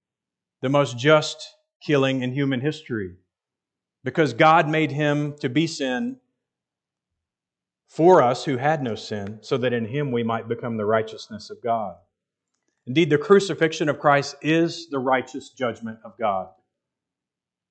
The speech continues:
Romans three twenty-one says, "Now the righteousness of God has been manifested apart from the law, al-,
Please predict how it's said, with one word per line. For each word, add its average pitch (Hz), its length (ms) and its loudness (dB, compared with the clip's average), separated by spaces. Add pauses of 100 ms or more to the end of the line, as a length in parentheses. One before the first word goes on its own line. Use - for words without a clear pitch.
(1600)
Romans 127 340 -2
three 139 160 0
twenty-one 110 720 -6 (540)
says, 127 240 -4
"Now 131 180 0
the 120 100 2
righteousness 120 680 -4
of 107 80 -12
God 113 200 2
has 117 100 -2
been 113 180 -2
manifested 120 580 -4
apart 120 400 -4
from 113 120 -8
the 107 60 -4
law, 113 400 0
al-, 113 300 -2